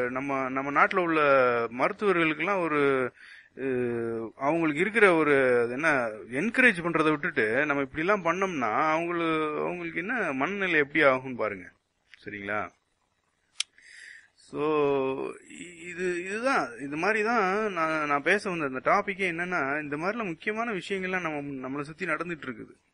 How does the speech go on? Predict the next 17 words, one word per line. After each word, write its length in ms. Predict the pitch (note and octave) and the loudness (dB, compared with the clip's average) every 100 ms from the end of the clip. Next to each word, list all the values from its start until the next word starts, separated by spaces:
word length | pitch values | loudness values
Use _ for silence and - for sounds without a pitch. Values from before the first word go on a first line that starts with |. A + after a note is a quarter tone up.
| _ | _
சரிங்களா? 480 | - A2 A2 A2 G#2 | -18 -14 -10 -8 -10
So, 200 | - - A#1 A#1 A#1 A1+ - _ - - - - - _ _ _ | -12 -12 -10 -10 -10 -10 -14 _ -20 -20 -20 -20 -20 _ _ _
so, 220 | - D#3+ D3+ D3+ C#3+ D3 | -14 -8 -4 -2 -2 -2
இதனால 720 | D#3 E3+ A3+ C4 F#3+ G#3+ A#3 | -6 -2 2 6 6 6 4
ஒரு, 380 | F3+ D#3+ D3+ C#3 C3+ | 4 4 2 -2 -6
அ, 200 | D3+ D3 | -4 0
ரெண்டு 240 | D3+ F#3+ | 0 0
மூணு 220 | G3+ F#3+ | 0 0
வேண்டுகோள் 720 | F3 G3+ A#3 F#3+ F#3+ D#3+ C#3 | 0 0 0 2 4 4 2
இன்னைக்கு 600 | A#2+ B2+ B2 B2 A#2+ A2+ A2+ | -2 -6 -6 -6 -4 -4 -4
உங்களுக்கு 340 | A2+ A#2 A2 | -6 -6 -4
வைக்கலான்னு 640 | G#2+ G#2 G#2 C3+ A#2+ A#2+ | -2 -2 -2 -2 -2 -2
இருக்கேன். 280 | G2+ F#2 F2+ | -6 -8 -8
அதாவது 320 | G2+ C3 B2+ | -4 -2 -4
முதல் 380 | G#2 A#2 F#3 G#3 | -6 -2 0 2
வேண்டுகோள் 480 | F3 D#3+ D3 D3 C3 | 2 0 0 0 0
என்னன்னா, 460 | C#3 C#3+ G#2+ F#2+ | 0 -2 -2 -4